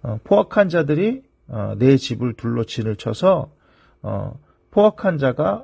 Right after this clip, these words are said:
거기 왕래하지 못하게 할 것이다. 여기 적군이라고 돼 있죠. 적군이고 포악한 자가 다시는 그 지경으로 지나가지 못하겠다.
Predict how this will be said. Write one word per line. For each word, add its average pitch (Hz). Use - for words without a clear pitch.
거기 139
왕래하지 123
못하게 107
할 95
것이다. -
여기 123
적군이라고 113
돼 98
있죠. -
적군이고 123
포악한 165
자가 120
다시는 117
그 135
지경으로 113
지나가지 101
못하겠다. 113